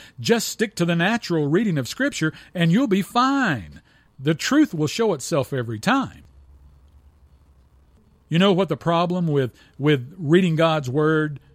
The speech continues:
with an allegorical interpretation? Huh? Everyone's interpretation is different. One says it means this, another says it means that, and, and there you are left in a headspin,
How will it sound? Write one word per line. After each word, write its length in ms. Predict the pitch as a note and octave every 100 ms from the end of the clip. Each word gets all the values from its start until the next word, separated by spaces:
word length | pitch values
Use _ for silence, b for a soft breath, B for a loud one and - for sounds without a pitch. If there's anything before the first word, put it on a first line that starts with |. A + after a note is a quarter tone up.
| -
with 260 | C3+ D#3 C#3
an 80 |
allegorical 800 | C#3 D#3+ D#3 C3+ D#3+ D3+ D#3 D3+
interpretation? 920 | - C3+ A#2+ D#3 A#2+ D3+ C#3+ C3+ B2+ A#2 - - - - - - - -
Huh? 220 | D3+ D#3 - - - - - - - - - b b b -
Everyone's 540 | F#3+ G3 E3 E3+ C#3
interpretation 640 | C3+ D#3+ B2 D#3 F3 D3+
is 160 | D3 D3+
different. 560 | D#3+ B3 A#2+ F#2+ - - b b b b b b - -
One 220 | E3+ G#3
says 300 | F#3+ G#3 F#3
it 80 | F#3+
means 340 | F#3 F#3+ D3
this, 340 | F3 F#3 F3
another 260 | C#3 E3+ F#3+
says 240 | E3 F#3+
it 100 | E3+
means 300 | E3 F3 C#3
that, 260 | D#3+ E3 E3+ B B -
and, 260 | D#3+ D#3 -
and 420 | F#3 F#3 E3 E3
there 140 | E3+ F#3+
you 240 | F#3 C4+
are 200 | C#3 C#3+
left 300 | D#3+ D3 F#3
in 80 | F3+
a 60 | D#3
headspin, 640 | D3 C#3+ - C#3 G2+ -